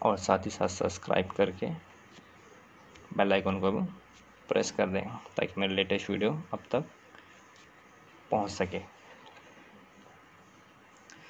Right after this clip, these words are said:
अगर आप कोई भी plan अगर YouTube पे search कर रहे हो, तो मेरे YouTube channel पे जाके ज़रूर search करें।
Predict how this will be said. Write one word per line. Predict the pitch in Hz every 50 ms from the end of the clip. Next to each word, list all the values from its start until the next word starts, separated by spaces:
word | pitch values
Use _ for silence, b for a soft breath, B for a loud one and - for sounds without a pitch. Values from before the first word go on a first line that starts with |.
| B B B B B B B B B B B - -
अगर | 120 113 113 113
आप | 113 113
कोई | - - 110 110
भी | 110 117 120 127 - - - - - - - - - - - - - - - - - - - - - - - - -
plan | 104 107 107 113 117 113
अगर | 107 104 107 107 110 110
YouTube | 110 104 98 104 110 107 - -
पे | 107
search | 98 - - 98 98 95 - -
कर | - - 98 95
रहे | 98 95
हो, | 98
तो | 95 - 98
मेरे | 92 95 95 98
YouTube | 95 95 92 92 - 104 98
channel | - - 98 95 92 92
पे | 98
जाके | 95 92 95 98
ज़रूर | 92 90 92 90 92 92
search | - 92 92 92
करें। | - - 98 98 101 110